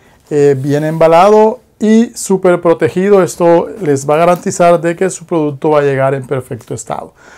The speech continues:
Bueno, este espacio es muy pequeño, este producto es muy pesado, así que vamos a pausar el video. Eh, voy a sacarlo fuera de cámara y ya regresamos. Vamos a conseguir las especificaciones de nuestro parlante. Aquí van a estar los números de contacto de la empresa, eh, Kumaku.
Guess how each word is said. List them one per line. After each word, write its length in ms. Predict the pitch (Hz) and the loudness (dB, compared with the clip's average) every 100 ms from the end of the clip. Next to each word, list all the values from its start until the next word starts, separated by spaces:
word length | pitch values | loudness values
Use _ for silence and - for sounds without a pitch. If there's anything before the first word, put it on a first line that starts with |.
| - _ | -20 _
Bueno, 260 | 185 220 202 | 2 2 2
este 260 | 151 147 | 0 0
espacio 320 | 190 190 170 180 | -2 -2 -4 -4
es 60 | |
muy 140 | 175 165 | -6 -4
pequeño, 380 | 170 180 190 | -4 -2 -2
este 120 | 160 151 | -4 -4
producto 280 | 151 147 | -4 -4
es 120 | 160 156 | -6 -10
muy 460 | 147 156 156 196 | -10 -4 -2 -2
pesado, 400 | - 175 180 202 | 0 0 2 2
así 220 | 190 156 | 0 -2
que 120 | 147 170 | -4 -2
vamos 260 | 156 160 | -2 -4
a 60 | 151 | -2
pausar 320 | 147 127 151 | -4 -2 -2
el 80 | 190 | -2
video. 480 | 202 208 208 214 208 _ _ _ | 0 2 4 2 -2 _ _ _
Eh, 280 | 143 135 127 123 | -10 -6 -6 -6
voy 220 | 127 143 | -4 -4
a 40 | |
sacarlo 460 | 147 160 156 165 175 | -4 -4 -2 -2 -2
fuera 240 | 190 185 | 0 0
de 60 | 202 | 0
cámara 500 | 202 202 202 202 202 - _ - | -2 -2 0 -2 -4 -10 _ -2
y 300 | 240 254 - | -2 -2 -8
ya 140 | - 143 | -6 -2
regresamos. 640 | 151 135 - 139 147 - - - - 143 | -2 -2 -6 -12 -14 -20 -20 -20 -10 -2
Vamos 260 | 156 185 | 0 0
a 60 | 196 | 0
conseguir 440 | 185 165 170 175 | -2 0 0 0
las 180 | 175 160 | -2 -2
especificaciones 800 | 175 - 156 156 151 - 151 165 | -8 -10 -10 -8 -6 -6 -4 -4
de 120 | 151 | -4
nuestro 340 | 143 151 151 180 | -4 -6 -6 -6
parlante. 680 | 202 196 180 175 180 180 180 _ _ _ | -4 0 0 -2 -6 -8 -10 _ _ _
Aquí 220 | 143 127 | -12 -4
van 100 | 139 | -2
a 20 | 151 | -2
estar 160 | 160 | 2
los 140 | 160 156 | 2 2
números 320 | 143 151 160 | 0 0 0
de 120 | 160 | -2
contacto 560 | 160 180 175 156 147 170 | -4 -6 -2 -2 0 -2
de 40 | |
la 80 | 143 | -2
empresa, 600 | 127 131 127 147 147 156 | -4 -6 -6 -4 -4 -4
eh, 180 | 143 139 | -8 -12
Kumaku. 600 | - 190 180 165 175 170 | -12 -6 -4 -4 -8 -10